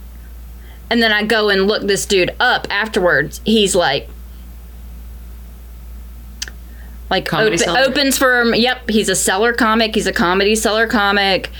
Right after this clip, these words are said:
Speaker 1: He opens for a bigger name comic.
Speaker 2: Mm.
Speaker 1: You
Speaker 2: So
Speaker 1: know?
Speaker 2: they're not gonna, like, wanna piss him off 'cause they wanna be a
Speaker 1: Yeah.
Speaker 2: in that, yeah.
Speaker 1: Yeah.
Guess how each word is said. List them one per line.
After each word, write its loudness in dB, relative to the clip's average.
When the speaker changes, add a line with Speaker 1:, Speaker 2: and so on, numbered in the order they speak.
Speaker 1:
He 4
opens 2
for 4
a 2
bigger 4
name 4
comic. 2
Speaker 2:
Mm. 4
Speaker 1:
You 2
Speaker 2:
So 2
Speaker 1:
know? 2
Speaker 2:
they're 2
not 0
gonna, 0
like, 0
wanna 0
piss 0
him 2
off -2
'cause 0
they 0
wanna 0
be 0
a -4
Speaker 1:
Yeah. 2
Speaker 2:
in 4
that, -2
yeah. 0
Speaker 1:
Yeah. 2